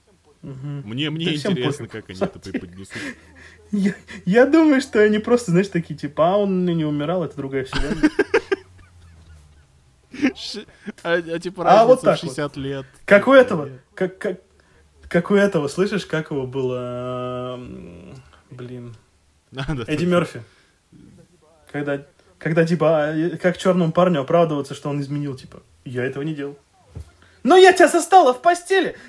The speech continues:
Speaker 1: Ты его, да, да, у тебя хер болтается!» Это был не я. Это был не я.
Speaker 2: Да. Ой, блин.
Speaker 1: Вот.
Speaker 2: Короче, от «Чудо-женщины» у тебя вообще,
Speaker 1: Э,
Speaker 2: походу,
Speaker 1: и
Speaker 2: нету никаких ожиданий там, и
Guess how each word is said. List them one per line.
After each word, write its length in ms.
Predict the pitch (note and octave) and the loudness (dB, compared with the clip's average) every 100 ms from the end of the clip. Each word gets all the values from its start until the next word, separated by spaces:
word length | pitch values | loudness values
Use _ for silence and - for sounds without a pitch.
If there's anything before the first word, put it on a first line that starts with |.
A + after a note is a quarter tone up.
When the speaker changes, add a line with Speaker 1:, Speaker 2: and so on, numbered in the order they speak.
| - | -10
Speaker 1:
Ты 140 | D#4 | -2
его, 260 | D#4+ C#4+ D4 | -2 4 2
да, 200 | A3+ D4 | 4 4
да, 120 | D4 | 4
у 40 | C4+ - - | 0 -4 0
тебя 140 | D#4+ | 2
хер 260 | D#4+ G4+ D#4+ | 4 4 4
болтается!» 680 | G#3+ C4+ F#4 E4 F#3+ - - - - - | 4 4 4 2 2 -6 -14 -20 -20 -12
Это 220 | D3 F#3 | -8 -6
был 160 | D3+ D3 | -6 -6
не 120 | D#3 | -6
я. 160 | D3 - _ _ - - _ _ _ _ _ _ - - - - _ _ - | -8 -12 _ _ -20 -20 _ _ _ _ _ _ -20 -20 -20 -20 _ _ 0
Это 320 | F3+ C4+ F3 | 4 6 4
был 300 | E3+ F3 A3 | 2 2 2
не 120 | A3+ | -2
я. 300 | A3+ G3+ - _ _ E3+ - - - C#3 | 0 0 -2 _ _ -20 -20 -20 -20 -20
Speaker 2:
Да. 520 | G#2 G2 - - - F#3 G3+ - _ - - - _ _ _ | -20 -20 -20 -10 -6 -4 -4 -8 _ -20 -20 -20 _ _ _
Ой, 300 | F#3 G#3 E3 | -6 -2 0
блин. 120 | E3 | 2
Speaker 1:
Вот. 360 | F3+ F3 D3+ C#3+ | 2 2 0 -2
Speaker 2:
Короче, 300 | D#3+ F#3+ F3+ | -2 -2 -4
от 60 | |
«Чудо-женщины» 560 | F3 F3 E3+ F3+ E3+ E3 | -6 -8 -6 -6 -6 -4
у 20 | |
тебя 100 | E3 | -2
вообще, 160 | D#3+ E3 | -2 -4
Speaker 1:
Э, 60 | D#3+ | -6
Speaker 2:
походу, 320 | - F3+ G3 | -6 -6 -6
Speaker 1:
и 40 | |
Speaker 2:
нету 200 | G#2+ - | -10 -16
никаких 360 | F#2 F2 F2 E2+ F2+ F#2+ | -16 -16 -16 -18 -20 -16
ожиданий 640 | F#2 F#2 F#2+ A2+ B2+ F#2 E2+ | -16 -16 -16 -14 -14 -18 -20
там, 120 | D#2 D#2+ F2+ | -20 -20 -20
и 240 | E2+ D2 | -20 -20